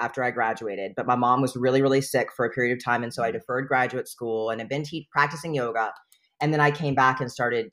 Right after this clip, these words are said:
Speaker 1: um, teaching yoga classes. So when I was ready, getting ready to do my first trip to India,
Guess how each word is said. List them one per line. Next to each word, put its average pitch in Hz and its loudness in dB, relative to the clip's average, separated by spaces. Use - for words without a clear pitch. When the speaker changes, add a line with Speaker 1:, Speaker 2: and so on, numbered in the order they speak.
Speaker 1:
um, 107 -2
teaching 127 2
yoga 139 4
classes. - -8
So 135 2
when 139 2
I 139 6
was 135 0
ready, 156 4
getting 175 2
ready 165 4
to 147 -2
do 139 0
my 127 2
first 135 0
trip 139 0
to - -6
India, 113 -2